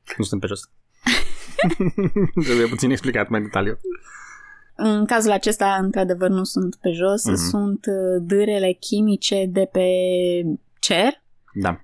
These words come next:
Speaker 2: lăsate de avioane.
Speaker 1: Da.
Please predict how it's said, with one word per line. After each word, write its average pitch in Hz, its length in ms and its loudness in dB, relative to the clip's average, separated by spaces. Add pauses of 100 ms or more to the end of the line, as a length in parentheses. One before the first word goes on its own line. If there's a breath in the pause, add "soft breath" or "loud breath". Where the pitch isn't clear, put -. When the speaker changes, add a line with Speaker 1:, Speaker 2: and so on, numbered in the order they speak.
Speaker 2:
lăsate 208 540 0
de 190 240 2 (1040)
avioane. 170 640 0 (1400 soft breath)
Speaker 1:
Da. - 240 -4